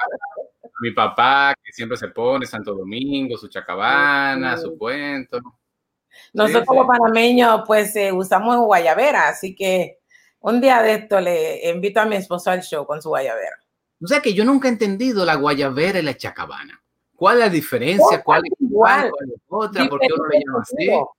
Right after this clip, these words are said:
Speaker 2: Diferente el estilo, diferente el tejido, porque todo tiene que ver con cultura, pues.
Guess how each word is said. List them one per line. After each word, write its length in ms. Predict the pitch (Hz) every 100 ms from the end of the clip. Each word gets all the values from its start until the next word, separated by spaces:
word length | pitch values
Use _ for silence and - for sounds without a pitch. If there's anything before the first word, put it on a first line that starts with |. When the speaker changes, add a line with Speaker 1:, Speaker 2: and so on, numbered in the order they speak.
| _ _ _ _ _ _ _ _
Speaker 2:
Diferente 680 | 226 240 240 254 262 262
el 80 | 254
estilo, 420 | 233 233 254 247
diferente 480 | 214 208 208 214 220
el 100 | 233
tejido, 580 | 220 202 240 220 175 160
porque 220 | 180 - 185
todo 260 | 220 226
tiene 240 | 233 240 240
que 120 | 202
ver 240 | 196 202
con 280 | 208 196 190
cultura, 500 | 190 185 175 - -
pues. 420 | 135 - - -